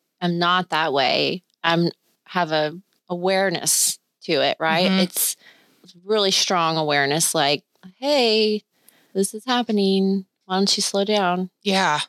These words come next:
Speaker 1: So I'll just practice breathing exercises when I can to kind of, like, I think your nervous system, I know for me, it just starts to feel like the anxiety and is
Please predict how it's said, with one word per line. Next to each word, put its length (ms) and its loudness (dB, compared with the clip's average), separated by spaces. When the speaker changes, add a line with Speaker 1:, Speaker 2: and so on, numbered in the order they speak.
Speaker 1:
So 220 -4
I'll 440 2
just 320 -2
practice 460 0
breathing 480 0
exercises 840 -2
when 160 2
I 120 2
can 560 2
to 140 -2
kind 280 -2
of, 140 -2
like, 320 -2
I 40 -6
think 240 0
your 80 2
nervous 420 2
system, 680 0
I 80 0
know 160 2
for 180 -2
me, 380 2
it 120 -2
just 180 0
starts 360 -2
to 100 -2
feel 420 0
like 240 0
the 160 -4
anxiety 1080 2
and 260 0
is 300 -2